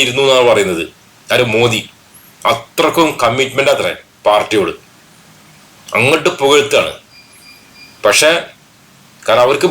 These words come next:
ബോധ്യമായി തുടങ്ങി, മോദി എന്ന് പറഞ്ഞു കഴിഞ്ഞാൽ ശിശുപീഡകനാണ്, അവിടെ ഒരു പലതും ചെയ്തിട്ടുണ്ട്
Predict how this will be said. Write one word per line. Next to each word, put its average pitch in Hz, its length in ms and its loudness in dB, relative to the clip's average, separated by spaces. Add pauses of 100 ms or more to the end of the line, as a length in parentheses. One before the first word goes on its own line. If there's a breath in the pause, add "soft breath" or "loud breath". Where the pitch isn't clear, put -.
ബോധ്യമായി 175 500 2
തുടങ്ങി, 131 320 0 (1000)
മോദി 143 360 4 (100)
എന്ന് 165 220 2
പറഞ്ഞു 151 200 2
കഴിഞ്ഞാൽ 147 240 0 (100)
ശിശുപീഡകനാണ്, 139 920 0 (540 loud breath)
അവിടെ 120 200 4
ഒരു 143 100 2 (100)
പലതും 131 380 2
ചെയ്തിട്ടുണ്ട് 156 500 0